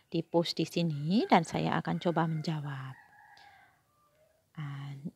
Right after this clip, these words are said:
if you have no question, let's practice done. Kalau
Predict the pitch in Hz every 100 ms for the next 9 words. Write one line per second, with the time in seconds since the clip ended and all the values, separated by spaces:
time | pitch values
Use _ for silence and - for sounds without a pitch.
0 | - 160 - 170 160 247 285 330 294 330
1 | 311 - 381 415 480 _ _ _ 226 247
2 | - - 240 220 - 196 - 175 160 156
3 | 147 135 - 156 156 -